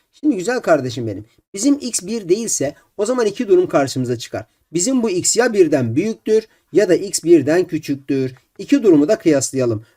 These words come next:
Önce birden küçük olan duruma göre bakacağım. Şunu birden büyük ve birden küçük durumuna göre inceleyeceğim.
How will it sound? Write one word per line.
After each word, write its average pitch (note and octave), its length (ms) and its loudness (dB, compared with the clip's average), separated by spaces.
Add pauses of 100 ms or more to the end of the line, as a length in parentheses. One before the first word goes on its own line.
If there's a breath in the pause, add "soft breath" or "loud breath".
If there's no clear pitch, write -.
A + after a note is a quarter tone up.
(140)
Önce C4+ 320 4
birden A3+ 320 0
küçük - 240 -10
olan F#3+ 260 2
duruma E3 220 4
göre D3 240 2
bakacağım. B2+ 400 -4 (340)
Şunu F#3+ 540 0 (180)
birden F3+ 500 4
büyük G3+ 180 -2
ve D#3+ 120 4
birden D#3+ 280 4
küçük E3 280 -10
durumuna D#3 300 4
göre C3+ 200 2
inceleyeceğim. A2+ 560 0